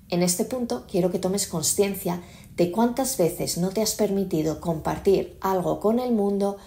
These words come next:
porque piensas que todavía tienes que mejorar, que sanar, que crear algo mejor o que integrarlo.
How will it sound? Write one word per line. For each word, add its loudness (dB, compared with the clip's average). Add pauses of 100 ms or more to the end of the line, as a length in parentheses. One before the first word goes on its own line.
(160)
porque -2
piensas 0
que -2
todavía 0 (320)
tienes 4
que -2
mejorar, -2
que -2
sanar, -4 (300)
que 0
crear 4
algo 4
mejor 2
o 6
que 0
integrarlo. 2